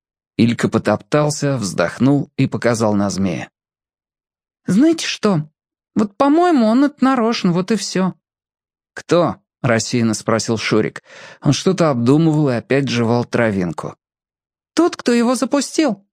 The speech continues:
объяснил Илька. «Вон он где, выше всех.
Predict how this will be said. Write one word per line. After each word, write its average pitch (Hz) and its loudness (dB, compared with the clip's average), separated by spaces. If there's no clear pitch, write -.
объяснил 123 2
Илька. 101 -2
«Вон 349 4
он 226 4
где, 180 0
выше 254 2
всех. 311 -2